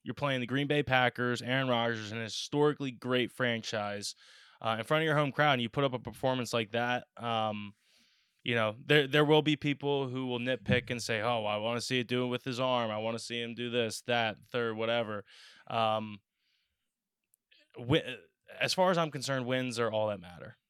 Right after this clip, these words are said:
You know, wins are all that matter. Uh, no matter how you get it, um, if you get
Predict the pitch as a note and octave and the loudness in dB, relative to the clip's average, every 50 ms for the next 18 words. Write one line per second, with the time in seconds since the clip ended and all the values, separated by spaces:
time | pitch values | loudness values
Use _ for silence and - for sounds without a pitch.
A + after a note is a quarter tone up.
0 | _ _ - A#2+ A2+ A2 A2 A2 G#2 A#2+ C3 C3+ C3+ B2 B2+ A#2+ F2 G#2+ A2+ A2+ | _ _ -8 -6 -4 -2 -2 -2 -2 0 0 0 0 0 0 0 2 2 4 4
1 | A2+ A2+ G#2+ G#2+ G#2+ G#2+ G#2+ G#2+ G#2+ G#2+ G#2 F#2+ G2+ G2 G2 F#2+ G2 B2 A#2+ B2 | 4 2 2 -2 -4 -4 -4 -4 -4 -4 -6 -6 -10 -12 -12 -10 -8 -6 -4 0
2 | B2 A#2+ A#2 A2 A#2 C3+ C3+ C3+ C3 B2+ A#2+ B2+ B2+ B2+ C3 C3 - - _ _ | 0 0 2 2 4 4 4 4 4 2 2 4 4 6 4 4 2 -2 _ _
3 | _ - - A#2 A#2 A#2 A2+ A2 A2 A2 G#2+ G#2 G#2 G2+ - - _ _ _ _ | _ -8 -4 -2 0 2 2 0 0 -2 -4 -6 -10 -12 -14 -18 _ _ _ _
4 | - A2 A#2 - B2 A#2+ A#2+ B2+ C3 B2 | -8 -6 -6 -4 -2 0 4 4 4 2